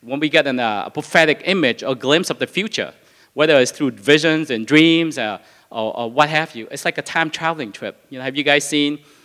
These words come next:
I know there's not a lot of young people here, have you seen Back to the Future? That's kinda what it's like. You go into this, uh, vehicle and it'll take you to the future, it'll take you back to the future.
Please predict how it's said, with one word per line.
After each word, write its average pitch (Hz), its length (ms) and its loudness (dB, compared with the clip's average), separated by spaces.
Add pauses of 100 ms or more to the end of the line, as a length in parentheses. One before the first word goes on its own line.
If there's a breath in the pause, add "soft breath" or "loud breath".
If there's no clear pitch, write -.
(120 soft breath)
I 123 100 -4
know 127 220 0
there's 123 400 -6
not 123 160 -2
a - 20 -4
lot 117 160 0
of 117 80 -6
young 117 160 -2
people 123 300 -8
here, 127 260 -4 (400 soft breath)
have 143 160 -2
you 156 60 0
seen 151 220 0
Back 131 200 4
to - 80 -8
the 156 60 0
Future? 180 360 0
That's 196 200 2
kinda 208 260 2
what 185 160 2
it's 185 140 -2
like. 233 240 2 (160)
You 147 260 -6
go 165 160 8
into 175 340 0
this, 151 220 2
uh, 120 380 0 (480 soft breath)
vehicle 175 480 2
and 127 120 -4
it'll 131 120 -4
take 180 160 0
you 170 60 -12
to 175 100 -4
the 147 80 2
future, 180 360 0
it'll 143 120 2
take 156 200 -4
you 147 80 -6
back 156 260 4
to - 80 0
the 175 80 -2
future. 196 420 -6